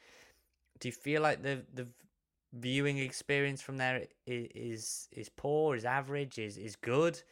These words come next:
I know a lot of people were talking about the, the scoreboard and maybe that could be elevated up or could be put on the Kop side while the Kop's being redeveloped. I think putting, personally putting it on the Kop side would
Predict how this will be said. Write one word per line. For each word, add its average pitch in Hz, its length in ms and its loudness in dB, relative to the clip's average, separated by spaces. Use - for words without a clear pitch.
I 113 40 -2
know 117 120 4
a 123 60 8
lot 123 80 8
of 117 60 -2
people 117 160 -2
were 117 80 0
talking 117 320 0
about 110 380 4
the, 110 400 -4
the 117 80 -8
scoreboard 117 600 4
and 110 100 -2
maybe 110 240 2
that 110 240 2
could 107 240 -8
be 110 140 0
elevated 123 640 2
up 127 240 4
or 113 80 0
could 110 140 -6
be 110 100 -2
put 107 200 0
on 110 160 -4
the 104 80 -2
Kop - 320 0
side 120 520 2
while 107 120 0
the 113 60 0
Kop's - 280 0
being 110 200 0
redeveloped. 110 680 0
I 110 100 0
think - 380 -8
putting, 123 320 2
personally 127 420 2
putting 110 200 -4
it 90 40 -2
on 107 120 -2
the 104 60 -2
Kop - 280 -2
side 104 380 0
would 104 260 -8